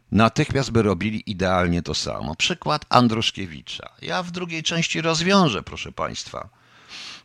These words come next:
Ja w drugiej części rozwiążę wam zagadkę, kto to powiedział, bo nikt z państwa nie zgadł. Aż się zdziwicie, bo tak o was myślą. Tak o was myślą. I wy tego nie widzicie, nie potraficie zrobić coś.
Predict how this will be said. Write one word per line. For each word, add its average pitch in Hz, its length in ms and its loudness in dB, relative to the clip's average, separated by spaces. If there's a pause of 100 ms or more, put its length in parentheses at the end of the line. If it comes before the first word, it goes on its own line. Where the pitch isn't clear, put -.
(340)
Ja 117 120 2
w - 20 -4
drugiej 143 220 -2
części 151 320 2
rozwiążę 156 440 0
wam 151 160 -2
zagadkę, 147 520 -2
kto - 160 -10
to 101 120 -8
powiedział, 113 440 -6
bo 143 140 -4
nikt 165 180 -2
z - 40 -4
państwa 165 360 0
nie 143 200 4
zgadł. - 340 -12
Aż - 200 4
się - 160 -2
zdziwicie, 170 640 -8
bo 90 260 0
tak - 380 -2
o 127 160 -2
was 135 260 -4
myślą. 143 400 -6 (340)
Tak 175 220 -6
o 180 80 -4
was 180 240 -6
myślą. - 420 -4 (220)
I 110 100 -4
wy 110 100 -4
tego 92 240 0
nie 80 140 4
widzicie, 65 440 -6
nie 110 120 0
potraficie 87 580 -2 (560)
zrobić 78 420 -2
coś. - 220 -12